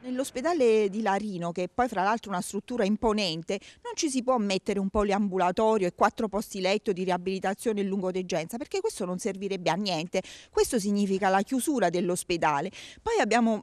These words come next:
precisato al Presidente Frattura che noi qui nel Basso Molise rimarremmo con una sola chirurgia e abbiamo cercato di fargli capire che come è necessario che a Campobasso per-, ne permangano quattro o cinque, con quasi lo stesso bacino di utenza, non ci si può chiedere a noi il sacrificio di...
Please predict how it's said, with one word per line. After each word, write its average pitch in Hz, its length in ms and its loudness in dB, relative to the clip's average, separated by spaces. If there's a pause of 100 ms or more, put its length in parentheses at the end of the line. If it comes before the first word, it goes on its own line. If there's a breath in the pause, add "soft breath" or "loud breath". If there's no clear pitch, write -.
precisato 240 580 0
al 190 320 0
Presidente 208 480 -4
Frattura 175 540 -4
che 330 180 -2
noi 233 200 2
qui 220 160 -4
nel 180 140 -4
Basso 220 300 -2
Molise 190 340 -2
rimarremmo 240 520 0
con 247 160 0
una 269 200 2
sola 302 220 -2
chirurgia 190 680 -2 (340 loud breath)
e 269 80 4
abbiamo 349 360 4
cercato 226 460 0
di 190 100 -4
fargli 196 300 -2
capire 185 500 -2
che 233 160 -6
come 392 360 2
è 214 100 0
necessario 208 680 2
che 202 100 -4
a 170 60 -2
Campobasso 196 640 0
per-, 185 240 -4
ne 180 180 0
permangano 202 640 0
quattro 202 440 2
o 175 80 2
cinque, 180 540 0 (400 loud breath)
con 240 240 10
quasi 320 380 4
lo 202 100 0
stesso 247 320 -4
bacino 190 400 -2
di 180 140 -6
utenza, 190 440 -2
non 330 140 0
ci 370 120 0
si 359 120 0
può 320 140 2
chiedere 240 480 2
a 185 60 6
noi 247 240 6
il 214 60 -4
sacrificio 220 600 -2
di... 196 260 -6